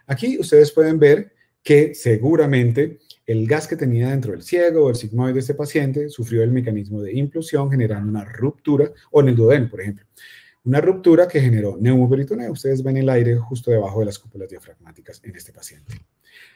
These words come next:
Ahora, él. Para los que hablan inglés de ustedes y los que han visto las películas se dan cuenta que todo el mundo se refiere, de hecho en, la, en el video que vimos de Boston, eh,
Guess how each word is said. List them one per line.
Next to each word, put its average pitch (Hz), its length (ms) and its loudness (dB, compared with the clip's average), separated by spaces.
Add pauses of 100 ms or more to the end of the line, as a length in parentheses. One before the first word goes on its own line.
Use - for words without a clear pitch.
(180)
Ahora, 131 540 2 (140)
él. 120 480 2 (480)
Para 156 160 0
los 170 120 2
que 180 120 -2
hablan 220 340 -2 (220)
inglés 151 360 0
de 190 60 -6
ustedes 190 560 -4
y 135 360 -4
los 127 140 -4
que 127 60 -8
han 123 80 -2
visto 127 160 -2
las 160 160 0
películas 131 380 -2
se 139 60 -2
dan 123 120 0
cuenta 135 300 -4
que 120 80 -6
todo 127 400 2
el 180 100 2
mundo 143 340 2
se 143 140 -8
refiere, 143 540 -2 (260)
de 143 80 2
hecho 185 220 0
en, 175 80 2
la, 131 360 2
en 120 200 0
el 117 160 0
video 117 200 0
que 143 120 -4
vimos 127 240 0
de 151 80 4
Boston, 127 500 -2
eh, 110 320 -4